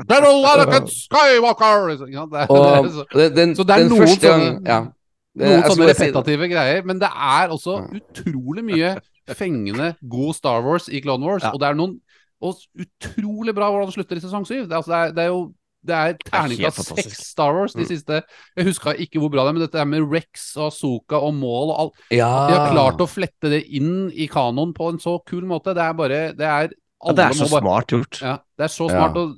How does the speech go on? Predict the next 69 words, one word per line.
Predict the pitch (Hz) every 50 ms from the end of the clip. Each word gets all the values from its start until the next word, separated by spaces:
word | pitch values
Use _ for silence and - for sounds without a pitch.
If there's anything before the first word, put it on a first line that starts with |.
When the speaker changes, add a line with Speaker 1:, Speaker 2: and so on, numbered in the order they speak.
| _ _ -
Speaker 1:
se | - - - - - 156 151 156
det | 143 135 -
på | 156 151
nytt | 151 151 - _
før | - 131 117
dere | 117 123 139
ser | 131 - 135 120 120
Ahsoka, | 123 127 - 131 113 - 135 131
for | -
det | 139 110
er | 113 120 - -
Speaker 3:
Mm. | 147
Speaker 1:
så | - - 147
utrolig | - _ - - 147 127 123 123 135 170 190 170
mye | 151 127 120 120
bra | 117 107 104 110 120
med | 123 120 117 113
Ahsoka | - 113 101 - 117 113
f-, | - - - -
øh, | 117 117 113 113 113 113 110 104
i | 120 113
Clone | - - 110 95 95
Wars | 101 101 107
også, | 92 82 - 113 113 110
så, | 117 110 98 - _ _ _ _ _ _ _ _ _ _ -
Speaker 2:
Ja. | 92 95 95 92
Speaker 1:
så | 90
det | 135
er | 131
mitt | 139 143 -
tips. | 143 127 -
Men | 165 165
jeg, | 180 180 180 180
jeg | 175 185
tenker | - 190 156 - 127 113
at | - -
dette | 156 147 147 139 - 143
her | 131 131 135 135
med | 139 135 -
at | 139 131
de | 135 143 147
er | - - 113 107 101 113 127 143 139
sånne | 131 143 113 110 123 135
mellomting | 139 143 135 120 95 87 85 82 120 113 123
mellom | 127 131 139 127
Sith | - - 147 139 - _ - -
og | 117 110
Jedis, | 110 107 98 110 120 139 147 143 - -
liksom, | 127 131 120 - 147 147
at | 135
de | - 131 127
har | 110 113 107 101 98 101 113
en | 123
sånn | 123 123 120
gråsone | 117 135 123 104 92 - 104 92 90
der, | 98 113 127 123
at | 110
de | 123
jobber | 123 123 107 90 82
for | - 113
Thrawn, | - - 147 147 151 151
Speaker 2:
Ja. | 131 120
Speaker 1:
det | 120
er | 117 113 113
veldig | 110 104 104 98
interessant, | 107 110 107 - 107 95 92
for | - 117
at | 113 113
Thrawn, | 107 - - 139 139 151 165 170